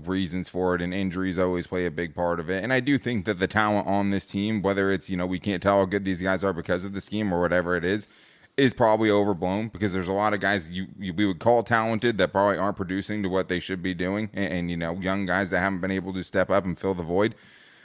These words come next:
But it's just crazy, David, because I think offensively, as much as I'm frustrated by them not doing more, like, I think one thing that was very apparent in this game, like,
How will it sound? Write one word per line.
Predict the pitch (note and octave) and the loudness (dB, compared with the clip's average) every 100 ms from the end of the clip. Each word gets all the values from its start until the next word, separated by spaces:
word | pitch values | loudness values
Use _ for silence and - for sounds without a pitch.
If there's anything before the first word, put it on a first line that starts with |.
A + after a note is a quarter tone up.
| - | 4
But | C#3+ C3+ | 6 6
it's | D#3+ C#3+ | 4 4
just | D#3 - | 2 4
crazy, | E3 C#3+ A2 | 4 4 4
David, | A2 A2 | 2 2
because | G#2 A2 | 2 2
I | G#2+ | 2
think | G#2+ C#3 C3 | 2 0 -2
offensively, | G2+ A#2 A#2+ A#2+ A2 G#2 G2+ | 0 0 2 0 0 0 2
as | F#2 | 2
much | G#2 A2+ | 0 -2
as | G#2+ | 0
I'm | G#2+ F#2+ | -2 0
frustrated | G#2+ G#2 - G#2+ F#2+ E2 | 0 0 2 0 0 0
by | F#2 | 0
them | F#2+ G2 | 2 2
not | F#2 F2 | 0 0
doing | F#2+ F2+ | -2 -2
more, | E2 G#2+ A2 | 0 2 2
like, | F2 E2+ | 2 2
I | F2+ | 0
think | E2+ G#2 | 2 0
one | F#2+ G#2 F#2 | 0 0 0
thing | G2+ | -2
that | F#2+ | 0
was | F2 D#2 | -2 0
very | F#2+ F#2 | 0 0
apparent | E2 F#2 G2 | 0 0 0
in | F2 | -2
this | D#2+ | -4
game, | F2 A2 F2+ | -4 -2 -2
like, | D#2 | -6